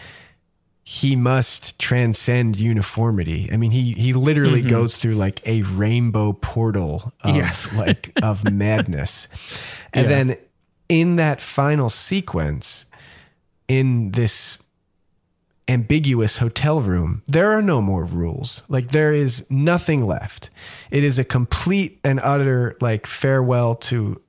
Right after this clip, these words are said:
Speaker 1: as I said, all film language, all film form, everything, e-, even time, like, the way that time, uh, kind of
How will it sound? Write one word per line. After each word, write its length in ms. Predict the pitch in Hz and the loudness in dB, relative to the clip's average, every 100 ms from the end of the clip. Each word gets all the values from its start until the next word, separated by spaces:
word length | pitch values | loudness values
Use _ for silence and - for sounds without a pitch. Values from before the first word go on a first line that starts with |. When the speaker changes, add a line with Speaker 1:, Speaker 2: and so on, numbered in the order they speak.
| _ | _
Speaker 1:
as 160 | - 143 | -2 0
I 80 | 160 | 0
said, 340 | 151 147 95 | 0 0 0
all 420 | - 117 147 156 | -2 2 2 2
film 380 | 156 - 151 143 | 0 0 2 2
language, 560 | 135 123 120 120 117 113 | 2 2 2 2 0 0
all 240 | 98 131 | 0 0
film 360 | - 156 143 139 | 0 0 0 0
form, 680 | - - 127 123 117 113 107 - - - - _ | -4 -2 0 2 2 0 -2 -6 -14 -14 -20 _
everything, 640 | 185 214 220 190 180 165 - | 0 0 0 0 2 0 0
e-, 120 | 160 - | -4 -2
even 280 | 190 208 214 | -2 2 0
time, 800 | - - 156 160 147 107 87 78 - | 0 -2 0 2 2 0 -2 -4 -2
like, 160 | 120 | -2
the 100 | 131 | 0
way 220 | 131 139 151 | 2 2 2
that 240 | 131 - | 0 -2
time, 640 | - 131 143 135 117 92 _ - | -2 2 2 2 0 -2 _ -2
uh, 420 | 120 110 101 85 69 _ _ _ | 0 2 0 -2 -6 _ _ _
kind 200 | 127 123 | -2 0
of 280 | 110 104 | 0 -2